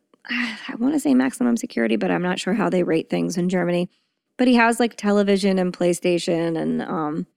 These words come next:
he's, I don't know, he's,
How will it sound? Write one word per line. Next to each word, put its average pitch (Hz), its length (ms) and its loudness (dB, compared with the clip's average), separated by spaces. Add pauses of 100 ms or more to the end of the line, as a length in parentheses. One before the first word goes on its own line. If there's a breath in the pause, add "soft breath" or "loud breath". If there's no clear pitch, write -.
(560)
he's, 185 560 -2 (680)
I 170 120 -4
don't 196 100 0
know, 202 200 4
he's, 165 180 0